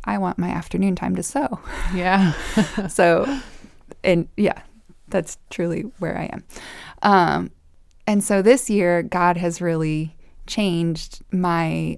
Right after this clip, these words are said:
Speaker 1: understanding of why, why I need to get up at a reasonable time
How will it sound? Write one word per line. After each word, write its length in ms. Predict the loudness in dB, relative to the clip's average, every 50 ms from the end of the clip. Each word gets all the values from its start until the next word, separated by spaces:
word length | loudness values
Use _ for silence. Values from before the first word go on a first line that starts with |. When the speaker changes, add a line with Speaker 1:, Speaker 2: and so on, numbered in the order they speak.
| -4 0
Speaker 1:
understanding 880 | 2 2 4 4 2 0 -2 -2 -2 0 0 0 0 -2 -2 -4 -4 -4
of 120 | -6 -6
why, 540 | -4 -2 0 0 0 0 0 -2 -4 -6 -10 -12 -16 -20 -20 -20 -20 -20 _ _
why 220 | -8 -2 -2 0 0
I 120 | 0 -4
need 160 | -4 -4 -6
to 100 | -6 -6
get 140 | -6 -6 -4
up 220 | -4 -4 -6 -8 -18 -20 -20 -20 -14 -8
at 140 | -6 -4 -2
a 40 |
reasonable 360 | -2 -2 -2 -2 -2 -2 -2 -2
time 360 | -4 -6 -6 -4 -6 -8